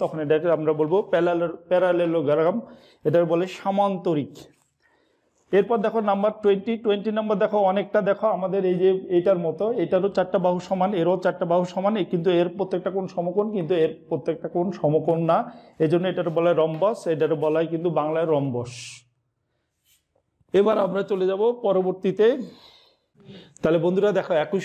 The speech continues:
নম্বর, একুশ নম্বর দেখো একটা চুড়ির মতো, এটার বলা হয় সার্কেল, বাংলা কিন্তু বৃত্ত। তারপর দেখো সার্কেলটার যদি আমরা মাঝখান বরাবর যদি ভাগ করি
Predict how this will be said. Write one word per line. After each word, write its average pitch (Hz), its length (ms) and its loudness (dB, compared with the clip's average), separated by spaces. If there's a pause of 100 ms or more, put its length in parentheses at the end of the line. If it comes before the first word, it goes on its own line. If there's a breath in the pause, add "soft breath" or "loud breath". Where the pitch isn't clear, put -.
(100)
নম্বর, 147 220 -2 (160)
একুশ 180 260 -4
নম্বর 196 220 -2
দেখো 170 200 0
একটা 185 140 -2 (120)
চুড়ির 208 420 4
মতো, 123 200 -4 (180)
এটার 160 280 2
বলা 156 160 -2
হয় 160 160 -8
সার্কেল, 175 340 -2 (500 soft breath)
বাংলা 143 300 0 (100)
কিন্তু 156 200 -6 (100)
বৃত্ত। - 260 -4 (560 soft breath)
তারপর 151 300 0
দেখো 196 140 0 (120)
সার্কেলটার 185 480 0
যদি 202 200 2
আমরা 202 140 -2 (100)
মাঝখান 170 420 -2
বরাবর 190 280 0 (100)
যদি 185 120 0 (120)
ভাগ 147 120 -2 (100)
করি 165 160 0